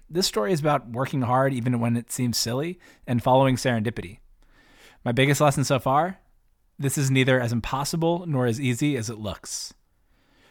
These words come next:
The winding and uncertain road to Not Boring. Per my last email.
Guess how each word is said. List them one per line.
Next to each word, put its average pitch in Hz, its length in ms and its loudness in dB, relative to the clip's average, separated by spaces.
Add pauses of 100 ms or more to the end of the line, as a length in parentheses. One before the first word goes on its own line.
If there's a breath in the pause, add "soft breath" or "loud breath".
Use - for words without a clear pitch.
(300 soft breath)
The 131 80 0
winding 147 500 4
and 135 100 -2
uncertain 123 380 0
road 107 320 -2
to - 80 -6
Not 107 220 -2
Boring. 92 380 -8 (640)
Per 123 140 8
my 127 140 6
last 117 320 0
email. 92 340 -6